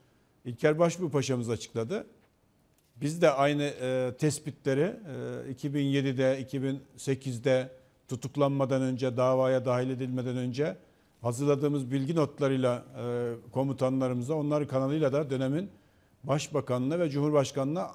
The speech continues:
anlatılan, e, özetlerde dosyaya girdi. Üç milyona yakın belge, dijital belge dosyaya geldi. Şimdi, e, birinci ayağı, e,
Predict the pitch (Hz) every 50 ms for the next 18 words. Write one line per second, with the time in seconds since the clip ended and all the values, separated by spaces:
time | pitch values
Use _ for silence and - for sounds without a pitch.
0 | - - - _ _ _ _ _ _ - 135 139 143 143 127 - 147 156 180 185
1 | 156 - - - 143 139 135 135 131 131 127 131 - - _ _ _ _ _ _
2 | - 131 135 135 156 156 160 165 175 175 175 170 196 180 131 117 - - - _
3 | _ _ _ _ _ - 135 135 120 - - 139 131 127 123 107 123 120 107 107
4 | 147 180 214 180 156 135 - - 139 127 - - 143 143 135 139 135 135 135 131
5 | 131 135 131 127 120 127 127 123 120 127 151 180 214 - - - _ - 120 120
6 | 117 - 139 135 127 117 120 123 139 196 185 185 196 170 - - 175 160 135 139
7 | 123 110 104 90 90 87 - _ _ _ _ _ _ _ _ - - 190 208 226
8 | 208 190 165 147 131 120 131 143 139 135 135 123 120 139 147 175 202 208 190 220
9 | 220 190 175 175 180 196 220 - - - - - - - _ _ _ _ _ _
10 | 165